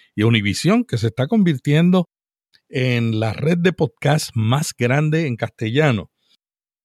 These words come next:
El valor de lo que ustedes han hecho está muy relacionado con la exposición que va a tener el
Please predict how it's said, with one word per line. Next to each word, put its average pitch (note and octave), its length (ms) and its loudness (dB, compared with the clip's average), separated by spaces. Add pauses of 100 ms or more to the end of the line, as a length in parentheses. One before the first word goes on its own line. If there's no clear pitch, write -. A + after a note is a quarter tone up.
(360)
El C3+ 160 2
valor E3 400 4
de G3 140 0
lo D#3 140 0
que C3+ 100 -4
ustedes E3 340 -2
han E3 180 -2
hecho B2+ 400 -4 (840)
está B2+ 260 -6
muy D3 160 0
relacionado C3+ 840 0
con G#2+ 680 0 (520)
la A2+ 180 2
exposición C3 760 0
que B2+ 80 -6
va A2 100 0
a A2 40 -6
tener A2+ 540 -2
el F#2+ 560 -4